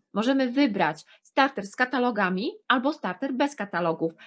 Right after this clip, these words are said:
W zależności, który chcemy. Czy chcemy Ultimate Welcome Kit, czy Welcome Kit sam. Zaznaczamy sobie, na przykład tutaj zaznaczone na zdjęciu jest Ultimate, Ultimate Welcome Kit z katalogami.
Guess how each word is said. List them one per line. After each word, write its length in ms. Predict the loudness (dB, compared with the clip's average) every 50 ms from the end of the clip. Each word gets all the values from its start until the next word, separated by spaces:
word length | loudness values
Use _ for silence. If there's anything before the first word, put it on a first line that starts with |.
| -20 -20 -8
W 40 | 0
zależności, 880 | 4 4 4 4 4 2 2 2 2 0 -2 -2 -2 -2 -2 -2 -6 _
który 400 | -12 -4 0 2 2 2 2 0
chcemy. 340 | -2 -2 -4 -2 -2 -2 -2
Czy 120 | -2 -2
chcemy 280 | -2 0 -2 -2 -2 -2 0
Ultimate 540 | 2 2 2 2 2 2 2 2 0 0 2
Welcome 420 | 4 4 4 2 0 -2 -4 -4 -4
Kit, 200 | -4 -6 -6 -6
czy 180 | -6 -2 -2 2
Welcome 440 | 2 2 2 0 -2 -2 -2 -2 -4 -4 _ _ _
Kit 300 | 0 0 0 0 -2 _ _ _
sam. 440 | _ -4 2 2 4 2 2 -2 -8 _ _ _ _ _ _ _
Zaznaczamy 720 | 0 4 4 4 6 6 4 4 4 2 0 2 0 -2
sobie, 220 | -2 0 0 2
na 100 | 2 0
przykład 240 | 0 0 0 -2 0
tutaj 200 | 0 0 2 2
zaznaczone 500 | 2 0 -4 -4 -6 -2 0 0 0 0
na 140 | 0 -2 -4
zdjęciu 340 | -4 -2 -4 -4 -2 -2 -2
jest 160 | -4 -4 -2 0
Ultimate, 460 | -2 -2 0 0 0 2 2 0 0 -4 _ _ -2
Ultimate 580 | 0 2 2 2 0 -2 -2 0 -2 -2 0 2
Welcome 460 | 2 2 2 2 0 -2 -4 -4 -4
Kit 300 | -4 0 0 0 0 -2 _ -20 _ _
z 100 | -10 0
katalogami. 760 | 2 2 4 4 4 4 4 4 4 2 2 2 0 0 -4